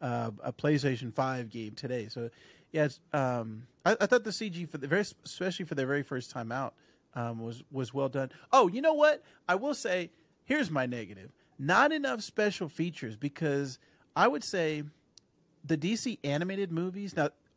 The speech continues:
this is also, I just checked, the forty-ninth D C animated film. And I have watched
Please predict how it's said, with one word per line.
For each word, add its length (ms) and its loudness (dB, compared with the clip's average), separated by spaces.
this 260 -2
is 80 -4
also, 420 0
I 100 0
just 200 -6
checked, 220 -6
the 100 -6
forty-ninth 840 -2
D 160 -8
C 360 -10
animated 480 -6
film. 320 -8
And 320 2
I 140 0
have 160 2
watched 480 -2